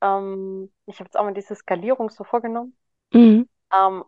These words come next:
Speaker 1: auch bei mir noch ausbaufähig ist. Das habe ich in letzter Zeit einfach auch so ein bisschen schleifen lassen. Ähm, und da jetzt das dann auch nutzen. Also grad jetzt, ähm,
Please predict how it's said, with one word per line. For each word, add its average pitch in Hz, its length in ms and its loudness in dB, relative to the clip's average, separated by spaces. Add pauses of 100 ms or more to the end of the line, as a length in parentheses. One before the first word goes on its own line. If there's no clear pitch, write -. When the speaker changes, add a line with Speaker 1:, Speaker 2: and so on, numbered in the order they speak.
Speaker 1:
auch - 120 -12
bei 190 140 -2
mir 196 280 -4
noch 226 300 -4
ausbaufähig 208 800 -4
ist. - 220 -12
Das - 180 -18
habe 190 100 -14
ich - 80 -20
in 180 60 -10
letzter 180 280 -8
Zeit - 180 -6
einfach - 200 -6
auch - 60 -6
so - 100 -16
ein 180 40 -16
bisschen - 220 -20
schleifen 220 440 -2
lassen. 196 440 -6 (720)
Ähm, 175 560 0 (120)
und 180 220 -6
da 165 80 6
jetzt 214 360 -2
das 180 140 -12
dann 170 140 -8
auch - 200 -4
nutzen. 175 440 -10
Also 180 260 -6
grad 175 340 0
jetzt, - 360 -8 (100)
ähm, 170 600 -4